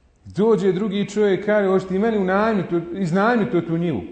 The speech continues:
"Hoću." "Pošto?" "Pedeset maraka godišnje." "Evo ti pedeset maraka."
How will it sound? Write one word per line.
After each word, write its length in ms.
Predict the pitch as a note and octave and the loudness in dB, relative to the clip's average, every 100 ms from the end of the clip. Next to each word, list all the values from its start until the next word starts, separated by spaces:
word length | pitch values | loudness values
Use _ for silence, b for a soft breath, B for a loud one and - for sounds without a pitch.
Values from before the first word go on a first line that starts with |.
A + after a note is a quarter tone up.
| - - | -18 -4
"Hoću." 300 | D3+ G#3+ - - - - - b b b _ | 6 6 6 -6 -12 -20 -20 b b b _
"Pošto?" 560 | A#3 C4 - - - - | 8 8 8 -6 -12 -6
"Pedeset 420 | C#3+ G3+ B3 - | 2 6 6 4
maraka 420 | A3+ G#3+ F3+ E3 | 0 2 0 -2
godišnje." 420 | D3+ E3+ D#3 - - - | -4 -4 -4 -6 -14 2
"Evo 220 | G#3+ B3 | 4 6
ti 100 | F#3 - | 2 0
pedeset 320 | F3+ F#3 E3+ | 0 -2 -2
maraka." 420 | E3 C3 F#2 - | -2 -2 -6 -10